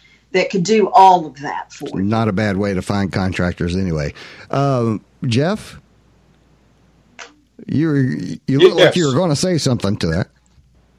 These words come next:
Speaker 3: No, no, no, I'm good. Yeah, just,
Speaker 2: Okay.
Speaker 3: just I,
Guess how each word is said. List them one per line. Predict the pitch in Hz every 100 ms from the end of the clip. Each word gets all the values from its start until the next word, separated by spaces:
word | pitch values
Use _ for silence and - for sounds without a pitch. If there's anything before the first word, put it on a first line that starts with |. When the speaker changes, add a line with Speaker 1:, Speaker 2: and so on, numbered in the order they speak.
| _ _ _ _ - -
Speaker 3:
No, | 175 196 233 196
no, | 208 220
no, | 220 175
I'm | 170 185 185
good. | 196 180 120 123
Yeah, | 175 117
just, | 160 151 135
Speaker 2:
Okay. | 143 -
Speaker 3:
just | 135 - -
I, | 156 175 - 180 175